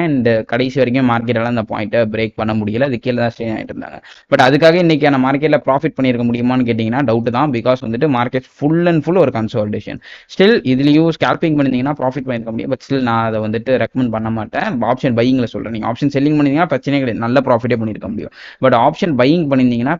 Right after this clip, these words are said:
பெருசா ப்ராஃபிட்ஸ் அப்படிங்கறத எதிர்பார்த்திருக்க முடியாது. Because மார்க்கெட்ஸ் வந்துட்டு fully flat and, uh, நமக்கு பிரீமியமும் ஃபுல்லா எரோட் ஆகியிருக்கும். So, பெரிய லெவல்ல ப்ராஃபிட் அப்படிங்கிறது பண்ணிருக்க முடியாது இன்னைக்கான மார்க்கெட்டை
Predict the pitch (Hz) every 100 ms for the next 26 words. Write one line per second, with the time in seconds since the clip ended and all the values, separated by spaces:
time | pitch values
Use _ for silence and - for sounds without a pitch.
0 | 131 123 139 127 123 - 127 117 110 113
1 | 110 117 117 123 127 110 - - 107 107
2 | 110 110 123 226 - - - 143 156 143
3 | 131 139 147 135 135 120 131 131 131 131
4 | 135 131 120 123 - 156 123 117 113 113
5 | 104 - 123 120 117 139 143 135 135 -
6 | 120 113 113 120 113 113 117 147 135 107
7 | - 127 135 120 127 131 127 135 127 113
8 | 113 110 135 147 117 113 113 104 127 151
9 | 120 113 110 107 107 107 104